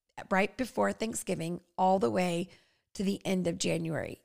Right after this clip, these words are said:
Like, I just wasn't going to travel for work. I was going to be home and I could wear my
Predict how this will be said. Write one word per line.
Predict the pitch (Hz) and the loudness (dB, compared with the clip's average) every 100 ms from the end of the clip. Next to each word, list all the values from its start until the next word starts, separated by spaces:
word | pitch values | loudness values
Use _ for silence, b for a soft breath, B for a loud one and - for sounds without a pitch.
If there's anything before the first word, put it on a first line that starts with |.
| - | -8
Like, | 185 | -2
I | 185 | 0
just | 180 196 190 | 0 -2 0
wasn't | 180 185 202 - | 0 2 0 -2
going | - 190 190 | 0 0 0
to | 233 | -2
travel | - 208 185 147 160 - | 0 2 2 2 -2 -4
for | - 196 | -2 0
work. | 208 170 156 - - | 2 2 2 -2 -4
I | 175 | -2
was | 180 - | -2 -4
going | - 156 175 | -4 -4 -4
to | 180 | -6
be | - 165 | -8 -8
home | - - 247 247 247 240 - | -8 0 2 2 0 -2 -4
and | 185 | -4
I | 160 147 | -4 -6
could | - 180 | -6 -6
wear | 170 147 | -2 -2
my | 160 143 | -2 -6